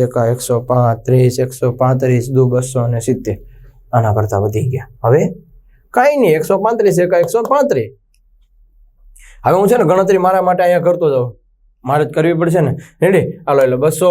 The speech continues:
પચીસમાંથી એકસો પાંત્રીસ બાદ કરો. પાંચમાંથી પાંચ ગયા ઝીરો, ચૌદ, પંદર, સોળ, સત્તર, અઢાર, ઓગણીસ, વીસ,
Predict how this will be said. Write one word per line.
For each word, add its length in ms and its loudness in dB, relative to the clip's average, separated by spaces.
પચીસમાંથી 580 0
એકસો 240 0
પાંત્રીસ 400 -2
બાદ 240 0
કરો. 180 -4
પાંચમાંથી 520 0
પાંચ 240 0
ગયા 200 2
ઝીરો, 220 2
ચૌદ, 360 2
પંદર, 400 2
સોળ, 460 2
સત્તર, 520 -2
અઢાર, 320 0
ઓગણીસ, 440 -2
વીસ, 320 0